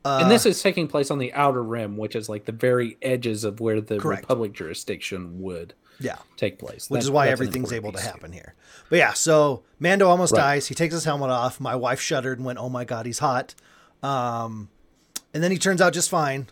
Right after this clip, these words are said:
Speaker 2: Do we see his face in that episode?
Speaker 1: Yeah.
Speaker 2: I thought we didn't see his
Speaker 1: Uh-uh.
Speaker 2: face in
Speaker 1: He's,
Speaker 2: that
Speaker 1: like,
Speaker 2: episode. We
Speaker 1: s-,
Speaker 2: did.
Speaker 1: covered
Speaker 2: Okay.
Speaker 1: in blood and his hair's super matted. And my wife was like,
Speaker 2: Okay.
Speaker 1: like, literally shook and went,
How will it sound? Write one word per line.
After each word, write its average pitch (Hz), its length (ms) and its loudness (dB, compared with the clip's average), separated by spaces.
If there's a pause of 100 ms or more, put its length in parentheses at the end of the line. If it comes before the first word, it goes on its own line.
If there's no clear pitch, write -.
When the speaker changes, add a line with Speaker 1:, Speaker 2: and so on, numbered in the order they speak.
Speaker 2:
Do 202 140 6
we 233 140 10
see 285 240 8
his 269 240 8
face 190 360 6
in 269 100 8
that 277 160 6
episode? 285 440 2
Speaker 1:
Yeah. 302 200 8 (400)
Speaker 2:
I 190 60 2
thought 277 140 0
we 226 80 0
didn't 180 200 2
see 170 120 -2
his 202 120 6
Speaker 1:
Uh-uh. 139 80 0
Speaker 2:
face 185 180 0
in 214 80 4
Speaker 1:
He's, - 140 4
Speaker 2:
that 202 100 0
Speaker 1:
like, 185 160 6
Speaker 2:
episode. 90 240 -10 (260)
We 131 60 0
Speaker 1:
s-, 127 140 2
Speaker 2:
did. - 80 -6
Speaker 1:
covered 220 280 4
Speaker 2:
Okay. 214 40 2
Speaker 1:
in 202 80 0
blood 165 420 4
and 151 80 -6
his 131 140 -8
hair's 156 320 0
super 151 260 -6
matted. 117 480 -6 (840)
And 135 100 -6
my 135 100 -2
wife 143 320 2
was 120 140 -4
like, 107 160 -8 (100)
Speaker 2:
Okay. 117 300 2
Speaker 1:
like, 131 220 -4
literally 139 440 4
shook - 580 -4
and 220 100 -18
went, 196 120 -16